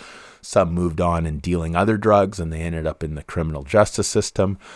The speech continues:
But these are stories for another time. I'm gonna kinda concentrate on weed here. So in the nineties, uh, B C bud became a major industry,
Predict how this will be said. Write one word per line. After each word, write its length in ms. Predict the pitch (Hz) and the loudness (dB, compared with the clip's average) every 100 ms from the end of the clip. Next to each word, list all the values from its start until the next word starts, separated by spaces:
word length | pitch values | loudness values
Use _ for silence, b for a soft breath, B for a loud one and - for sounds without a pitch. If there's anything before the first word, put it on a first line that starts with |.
| B B B | B B B
But 120 | 151 | 0
these 180 | 170 139 | 2 2
are 60 | |
stories 440 | 107 - 101 90 85 | 0 4 6 6 6
for 200 | - 82 | 2 2
another 320 | 82 87 85 | 2 0 -2
time. 320 | - 82 80 | -2 -2 -2
I'm 140 | 80 82 | -2 -2
gonna 200 | 87 87 | -4 -4
kinda 280 | - 80 - - | -4 -6 -8 -10
concentrate 840 | - 87 85 85 - 85 80 78 - b b b b | -4 -2 -2 -6 -6 -4 -4 -6 -12 b b b b
on 380 | - 80 78 80 | -8 -6 -6 -4
weed 440 | 90 98 82 76 - B B | -2 0 -2 -4 -8 B B
here. 360 | - 82 78 73 b b b _ _ _ _ _ - | -6 -4 -4 -8 b b b _ _ _ _ _ -4
So 160 | 123 | 0
in 100 | 113 | 2
the 80 | 110 | 2
nineties, 760 | 113 127 156 101 82 98 - - B B B - | 0 0 -2 -2 -4 -6 -10 -12 B B B -6
uh, 200 | 82 76 | -4 -4
B 220 | - 104 | -2 -2
C 320 | 104 95 82 | -2 -2 -4
bud 460 | 76 90 104 82 - - B B B B B B | 2 6 6 4 -2 -16 B B B B B B
became 360 | 107 - 110 85 | -2 0 0 0
a 40 | |
major 500 | 80 87 92 80 80 | -2 0 0 -2 -6
industry, 680 | 80 92 90 - 73 67 - | -6 -6 -6 -6 -8 -10 -14